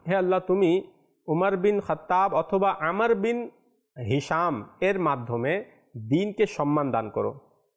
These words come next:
ইসলামকে সম্মান দান করো, ইসলামকে আরও শক্তিশালী করে দাও। আরও একটি দোয়া এমন রয়েছে যে, "হে আল্লাহ, উমর বিন খাত্তাব এবং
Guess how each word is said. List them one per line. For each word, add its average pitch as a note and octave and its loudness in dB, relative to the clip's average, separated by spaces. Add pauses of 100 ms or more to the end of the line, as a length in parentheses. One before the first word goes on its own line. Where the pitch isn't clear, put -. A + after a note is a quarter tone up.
(160)
ইসলামকে F3 -2 (580)
সম্মান F#3+ -2
দান C3 0
করো, B2+ 2
ইসলামকে F3 -2
আরও G3 2
শক্তিশালী F#3+ -2
করে A#2+ 2
দাও। B2 0 (560)
আরও E3+ 2
একটি B3 0
দোয়া E3+ 2
এমন G3 0
রয়েছে C3+ 2 (440)
যে, C3 0 (1040)
"হে F3 4
আল্লাহ, D#3+ 2
উমর G3+ 2
বিন G#3 0
খাত্তাব F#3+ 0
এবং G3+ 2